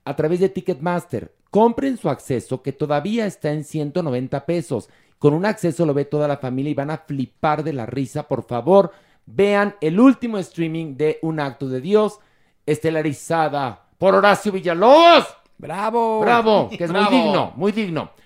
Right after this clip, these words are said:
Speaker 1: Y la obra es muy simpática. Trata de que Dios baja a la tierra a dar a conocer los nuevos diez mandamientos, porque los diez primeros, pues como vemos, no han funcionado. Y entonces estos nuevos diez mandamientos,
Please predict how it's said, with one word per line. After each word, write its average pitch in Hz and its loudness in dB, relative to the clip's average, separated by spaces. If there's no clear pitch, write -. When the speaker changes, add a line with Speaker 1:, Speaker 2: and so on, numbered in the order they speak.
Speaker 1:
Y 165 -10
la 180 4
obra 175 2
es 160 -4
muy 165 2
simpática. 123 -8
Trata 143 -2
de 127 -6
que 113 -6
Dios 131 0
baja 131 -6
a - -8
la 113 -8
tierra 107 -6
a 120 -6
dar 131 -2
a 131 -4
conocer 131 -6
los 131 0
nuevos 139 -2
diez 131 -6
mandamientos, 123 -6
porque 135 -4
los 143 0
diez 151 -4
primeros, 143 -2
pues 151 -2
como 156 -4
vemos, 151 0
no 135 0
han 113 -4
funcionado. 104 -8
Y 147 -8
entonces 170 0
estos 156 -4
nuevos 165 -2
diez 147 -4
mandamientos, 151 -6